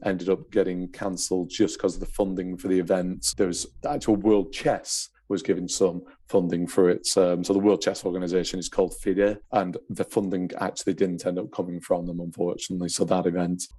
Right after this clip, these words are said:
didn't actually go ahead, or won't go ahead, 'cause it's in a month's time.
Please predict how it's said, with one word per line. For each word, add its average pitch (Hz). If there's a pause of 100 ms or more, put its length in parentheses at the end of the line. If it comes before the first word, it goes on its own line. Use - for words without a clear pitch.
(100)
didn't 92
actually 90
go 90
ahead, 90
or 90 (560)
won't 98
go 92
ahead, 87
'cause 90
it's 90
in 92
a 90
month's 90
time. 90